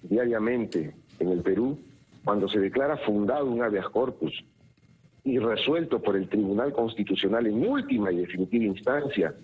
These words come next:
el juez debe proceder. Solo, él lo único que tiene que hacer es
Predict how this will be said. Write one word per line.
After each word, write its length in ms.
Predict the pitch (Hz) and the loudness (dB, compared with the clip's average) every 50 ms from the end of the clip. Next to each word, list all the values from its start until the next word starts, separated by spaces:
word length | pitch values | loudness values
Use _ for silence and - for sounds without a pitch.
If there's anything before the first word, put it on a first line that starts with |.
| - - _ _ _ _ | -20 -20 _ _ _ _
el 160 | - 92 101 | -2 0 0
juez 260 | - - 127 120 123 120 | 2 2 2 2 2 2
debe 200 | 117 120 120 - | 2 0 0 -2
proceder. 680 | - 101 95 - 107 98 104 107 107 107 107 - - - - - - | -2 -2 0 0 2 2 2 2 0 0 -4 -6 -8 -12 -18 -12 -8
Solo, 360 | - - 180 190 185 - - | -2 0 0 0 2 2 0
él 60 | 156 175 | 0 0
lo 80 | 170 | 0
único 300 | 185 185 185 165 156 131 | 0 0 0 0 0 0
que 80 | 127 123 | 0 0
tiene 200 | 135 147 151 143 | 0 -2 0 0
que 60 | 131 | 0
hacer 200 | 117 147 139 143 | 0 2 2 0
es 80 | 143 | 0